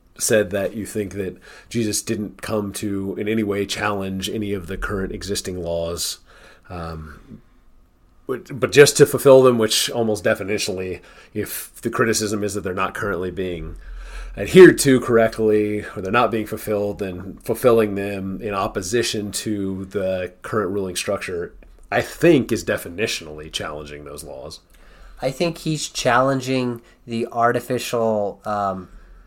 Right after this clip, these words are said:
Speaker 2: crap that the Pharisees had laid on top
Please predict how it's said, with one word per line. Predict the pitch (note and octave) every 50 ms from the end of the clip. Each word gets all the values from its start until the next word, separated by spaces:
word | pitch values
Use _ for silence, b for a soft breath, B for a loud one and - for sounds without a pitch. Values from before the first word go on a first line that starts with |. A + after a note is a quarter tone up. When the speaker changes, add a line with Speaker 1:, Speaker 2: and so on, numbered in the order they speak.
| - -
Speaker 2:
crap | - - - - A#2+ A#2+ A2 G2 - - - - -
that | A#2+ A#2 A#2 A2+ A2 A2+ A#2+ - b b b b _
the | - G#2+ A2+ A2+ G#2+ G#2+ G#2+ G#2 G#2 G#2 G#2 G2+ F#2+ F2+ -
Pharisees | - - - A#2+ A2+ A#2 A#2 A2 - - - A2 G#2 -
had | A#2 A2 G2+
laid | G#2 G#2 G#2+ G#2+ G#2+ G#2
on | G2+ G2 G2 G2 -
top | - - - A#2+ A#2+ A#2 A2 -